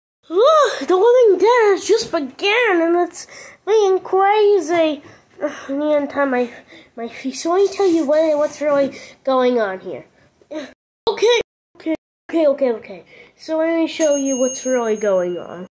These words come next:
Travis betted me five thousand dollars, um, that he wouldn't be able to live in the zombie world.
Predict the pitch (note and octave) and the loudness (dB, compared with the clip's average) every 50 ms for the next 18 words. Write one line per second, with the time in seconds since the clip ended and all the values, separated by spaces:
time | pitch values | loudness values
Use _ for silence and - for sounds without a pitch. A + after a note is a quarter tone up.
0 | _ _ _ - - D4+ C4+ C#4 D4 C#4+ F#4+ G#4 G4+ - - A3+ G3 C4 A3+ G#3 | _ _ _ -16 -12 -8 -6 -6 -6 -4 -4 -4 -4 -6 -10 -8 -6 -4 -2 0
1 | A3+ G#3+ G3+ G3 G3+ G#3+ G#3 G3+ A3 A#3+ - _ _ _ _ _ A4 B4+ C#5 C5+ | 0 -2 -2 -4 -4 -4 -2 -2 -2 -4 -6 _ _ _ _ _ 0 0 0 0
2 | - - A4+ G#4 G4+ G4+ G4 G4+ F#4 F4 F#4 G#4 G4 F#4+ F4 E4 D4+ C#4 C#4 C#4 | -2 -4 -2 0 2 2 2 0 0 0 2 2 2 2 2 2 2 2 2 2
3 | C4+ C4 A#3+ G#3+ F#3 E3+ E3 E3 F3 G#3 - - - - - - _ _ - - | 2 0 0 -2 -4 -4 -6 -12 -16 -16 -10 -8 -6 -6 -6 -8 _ _ -20 -20
4 | - - _ _ _ - B3+ C4 C4+ C4+ C4+ C4+ C4 C4 C4 C4 B3+ A#3 A#3 - | -20 -20 _ _ _ -6 -4 -2 -2 -2 0 0 0 0 0 0 -2 -4 -6 -12
5 | - - D#4+ D#4+ D#4+ D#4+ E4 E4 E4 D4+ - - - - _ _ A#3 G3+ G3 F#3+ | -14 -12 -8 -6 -4 -2 -2 -2 -4 -6 -10 -16 -20 -20 _ _ -12 -12 -10 -10
6 | F3+ F3+ F3 F#3+ B3 C#4+ D4 F4+ F#4+ G4+ A4 A4+ A#4 - - D#4 C#4 A#3+ G#3+ G3+ | -12 -14 -6 0 0 2 2 2 2 2 2 2 0 -6 -8 -6 -2 2 2 2
7 | A3 G3+ A3 A#3 A#3+ A#3+ - - - _ _ _ _ _ _ - A3+ C4+ C#4+ D4+ | 2 2 0 0 0 -2 -6 -12 -20 _ _ _ _ _ _ -2 0 2 2 2
8 | C#4 A#3+ D4 C#4+ C4+ C4 A#3+ A3 A3+ A3 G#3+ G#3+ G#3+ G#3+ G3+ G3 G3 F#3+ F3+ - | 2 0 0 0 0 0 0 0 -2 -2 -2 -2 -4 -6 -8 -8 -8 -10 -10 -10
9 | D#3 D3 - - F#3+ G3+ G3 | -14 -18 -14 -12 -12 -12 -12